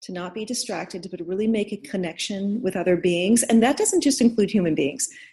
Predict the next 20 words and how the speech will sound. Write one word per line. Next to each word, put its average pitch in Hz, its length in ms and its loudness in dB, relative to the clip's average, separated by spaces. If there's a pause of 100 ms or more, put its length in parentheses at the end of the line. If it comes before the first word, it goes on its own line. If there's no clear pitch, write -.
It 190 100 -4
can 196 180 2
include 180 680 4
animals 185 560 4
and, 156 260 -2
you 185 140 4
know, - 100 -4 (220)
our 151 120 2
dogs, 170 400 4
our 147 100 -2
cats, - 400 -4
you 214 80 0
know, 160 200 0
and 180 260 2 (200)
whatever 185 360 6
floats 160 300 2
your 196 100 4
boat. 170 220 4 (640)
Um, 233 540 6 (2000)
is 240 680 4